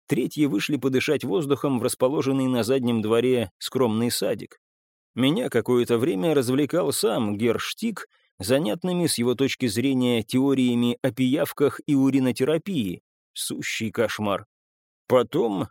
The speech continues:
в прохладной столовой накрыли по-провинциальному обильный ужин, к которому присоединилась раскрасневшаяся, оживленная танцами и флиртом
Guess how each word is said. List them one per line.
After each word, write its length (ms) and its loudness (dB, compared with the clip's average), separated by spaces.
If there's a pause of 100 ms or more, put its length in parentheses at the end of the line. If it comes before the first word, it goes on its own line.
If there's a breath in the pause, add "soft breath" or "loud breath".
в 140 -20
прохладной 600 2
столовой 520 0
накрыли 440 0
по-провинциальному 1040 0
обильный 560 2
ужин, 460 -2 (280 soft breath)
к 40 -16
которому 460 2
присоединилась 800 0
раскрасневшаяся, 1160 0
оживленная 760 0
танцами 520 -2
и 40 0
флиртом 580 -2